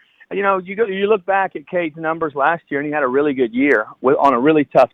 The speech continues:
team. And being the Sunday starter on last year's team was tough. And he ran out there with a lot of pressure certain days. Um, but he's been really good. I think he's got a chance to have a special year. I mean, it's,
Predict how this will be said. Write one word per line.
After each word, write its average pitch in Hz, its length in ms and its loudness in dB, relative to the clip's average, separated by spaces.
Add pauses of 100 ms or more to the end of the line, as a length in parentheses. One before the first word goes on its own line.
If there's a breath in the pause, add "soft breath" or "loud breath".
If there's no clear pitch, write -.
team. 127 360 0
And 110 140 -6 (800 soft breath)
being 170 200 4
the 143 80 -4 (100)
Sunday 165 300 6
starter 147 260 4
on 123 100 0
last 139 280 0
year's 123 180 -10
team 120 180 -6
was 107 120 -12 (100)
tough. 120 260 6
And 120 100 -10
he 123 60 -4
ran 120 160 0
out 120 140 -2
there 131 100 4
with 113 100 2
a 110 40 -8
lot 117 160 4
of 104 60 -10
pressure 120 480 -2
certain 123 260 0
days. 113 360 2 (420)
Um, 131 380 4 (600 soft breath)
but 143 240 6 (100)
he's 202 160 -12
been 247 160 -4
really 196 220 -4
good. 135 380 -4 (140)
I 131 100 -6
think 156 200 -10
he's 139 100 -16
got 143 140 4
a 131 40 -4
chance 139 300 -4
to 127 80 -8
have 139 160 2
a 113 60 -10
special 120 340 -4
year. 110 280 -2 (180)
I - 60 -12
mean, 131 160 0
it's, 143 200 2